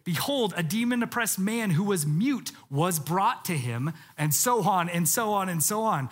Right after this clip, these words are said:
Listen, Christian, if, if, if we call ourselves Christ followers, this,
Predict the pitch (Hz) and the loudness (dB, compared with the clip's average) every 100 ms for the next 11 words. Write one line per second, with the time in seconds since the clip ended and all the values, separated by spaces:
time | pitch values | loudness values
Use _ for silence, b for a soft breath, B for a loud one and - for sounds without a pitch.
0 | B B B B 196 208 196 170 - _ | B B B B 0 0 0 -4 -10 _
1 | _ - - 226 - 226 175 151 151 170 | _ -6 -2 0 0 0 0 0 -2 -4
2 | - 175 - 151 175 151 180 - - 202 | -2 -4 -4 -8 -6 -4 -4 -4 -2 0
3 | 214 202 190 151 - B B - - 202 | 0 0 0 -2 -6 B B -4 2 2
4 | 226 - - - - 185 190 175 139 113 | 2 -2 -2 -4 0 0 2 2 0 -2
5 | 113 - - b b b b 139 202 220 | -6 -8 -10 b b b b 0 2 2
6 | - | 0